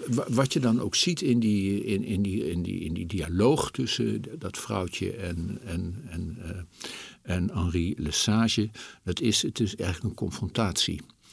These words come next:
Hè, want hij gaat dan vertellen over zichzelf: "Ja, ik heb een rotdag gehad en ik heb dit en dat gezien en die mensen waren vreselijk." En dan gaat hij nog verder: "Ja, en ook mijn werk in Brussel is verschrikkelijk.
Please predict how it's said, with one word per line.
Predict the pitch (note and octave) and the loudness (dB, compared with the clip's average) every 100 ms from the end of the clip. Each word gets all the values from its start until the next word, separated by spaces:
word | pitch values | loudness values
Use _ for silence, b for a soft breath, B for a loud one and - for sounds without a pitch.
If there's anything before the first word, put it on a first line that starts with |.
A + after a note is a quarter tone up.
| B B B | B B B
Hè, | G2+ C3 | -2 0
want | A#2 G#2+ | 2 2
hij | A2+ | 2
gaat | G2+ G#2 | 2 0
dan | G2+ F#2+ | 0 -2
vertellen | E2+ A#2+ A2+ A2+ | -2 2 2 2
over | F#2 | 0
zichzelf: | G2+ - G2+ - | -2 0 0 0
"Ja, | G2+ | 0
ik | - - | -2 -8
heb | E2 | -8
een | E2+ E2 | -10 -4
rotdag | G#2 A2 F#2+ F#2 | 2 2 2 0
gehad | - E2+ F#2+ - | -2 -2 -4 -4
en | - F2+ | -6 -6
ik | F2 | -4
heb | E2 - F#2+ | -6 -4 0
dit | A2 G2+ | 2 2
en | A2 | -2
dat | E2 G2+ - | -2 -2 -2
gezien | G2+ E2 F#2 F2 | -4 0 0 0
en | - F2+ | -2 -2
die | F2+ | 0
mensen | F2 F#2 - | 0 0 -2
waren | F#2 E2+ E2 | -2 -2 -4
vreselijk." | - F2 F2+ - E2 - | -4 -2 0 0 -2 -4
En | F2+ F2+ - B B | -6 -6 -6 B B
dan | - F#2 | -2 0
gaat | F#2+ F2 | 0 -2
hij | F2+ | -4
nog | - | -4
verder: | - A2+ G2 F#2 | 2 2 4 2
"Ja, | G#2 G2+ | 2 2
en | G#2+ | 0
ook | G2 - | 0 -2
mijn | E2+ | 0
werk | G2 A2 A2 | 2 2 0
in | F#2 | -4
Brussel | F2 - G#2 - E2 | 0 2 2 0 -2
is | - - | -2 -4
verschrikkelijk. | - - F#2+ - D#2+ - | 0 2 2 0 -2 -4